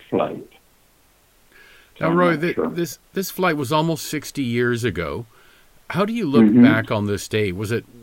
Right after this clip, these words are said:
Speaker 2: was it one of those days that you'll never forget?
Speaker 1: Absolutely.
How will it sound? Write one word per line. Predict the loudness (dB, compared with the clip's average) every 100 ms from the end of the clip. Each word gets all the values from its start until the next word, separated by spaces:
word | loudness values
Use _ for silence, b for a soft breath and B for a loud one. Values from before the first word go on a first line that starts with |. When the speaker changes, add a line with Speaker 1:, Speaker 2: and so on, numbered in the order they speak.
| -12
Speaker 2:
was | -6 -6
it | -4
one | -4
of | -4
those | -4 -6 -4
days | -4 -4 -4
that | -6
you'll | -4
never | -4 -4 -6
forget? | -8 -6 -6 -8 -14 _ _ _ -20 _ _ _ _ _ _ _ _ _ _
Speaker 1:
Absolutely. | 0 0 0 2 4 2 0